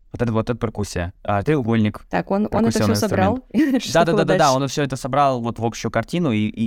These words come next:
Speaker 1: и благодаря нему, как бы, мы знаем, что вот оркестр вот может так вот звучать, так вот сильно, так вот мощно. Вот до этого просто такие составы, они были непопулярны. Моцарт писал там, например, в основном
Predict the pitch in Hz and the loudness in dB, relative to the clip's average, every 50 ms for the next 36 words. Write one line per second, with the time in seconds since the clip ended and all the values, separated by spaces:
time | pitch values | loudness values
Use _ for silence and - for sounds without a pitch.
0 | 113 123 117 107 117 113 113 110 110 110 107 110 110 98 98 120 151 170 175 160 | -2 -2 -2 0 0 0 0 0 0 0 0 0 0 0 0 0 -2 -2 -4 -8
1 | - - - - - 101 95 98 98 113 120 104 107 107 113 113 104 - - 101 | -12 -20 -12 -10 -8 -6 -4 0 0 0 2 2 2 2 2 0 0 -2 -4 -4
2 | 92 95 95 87 87 - 131 120 - 110 92 87 95 95 95 95 92 87 87 - | -4 -4 -4 -6 -4 -4 -4 -4 -2 -4 -4 -4 -4 -2 -2 -4 -4 -4 -2 -2
3 | 101 98 - - 80 - - 90 - 135 139 143 143 - - - - - 98 - | -2 -4 -2 -6 -8 -8 -8 -4 0 0 0 0 -2 -8 -18 -10 -6 -6 -4 -4
4 | 95 82 - - 135 120 98 82 104 95 - 90 87 - - 80 80 78 - 76 | -4 -6 -2 -2 0 0 0 0 -2 -4 -2 -6 -6 -6 -6 -8 -8 -8 -10 -12
5 | - - - - _ _ 107 117 110 92 113 117 135 143 139 143 120 120 117 113 | -14 -16 -20 -20 _ _ -4 -2 0 2 2 2 2 0 0 0 2 2 2 2
6 | 107 - - - - - - - 120 117 - 117 101 117 110 - - 117 110 - | 2 0 -6 -10 -10 -8 -4 -2 -2 -2 -2 -4 -4 -6 -4 -2 -2 -2 -2 -2
7 | 110 104 - 117 120 117 110 104 98 101 107 104 98 107 104 101 98 95 - 98 | -6 -2 0 2 2 4 4 2 2 0 0 0 0 -2 -2 -2 -4 -4 -6 -6
8 | 95 110 113 135 139 135 123 107 101 110 113 - 110 95 - - 101 - - 107 | -4 0 0 0 2 2 0 0 0 -2 -2 -2 -4 -6 -4 -6 -6 -2 0 0
9 | 107 92 98 92 90 85 - 90 90 92 90 90 87 85 - 82 82 85 87 87 | 0 0 -2 -2 -2 -2 -2 -2 -2 -2 -2 -2 -4 -4 -4 -4 -2 -2 -2 -2
10 | 85 76 | -2 -4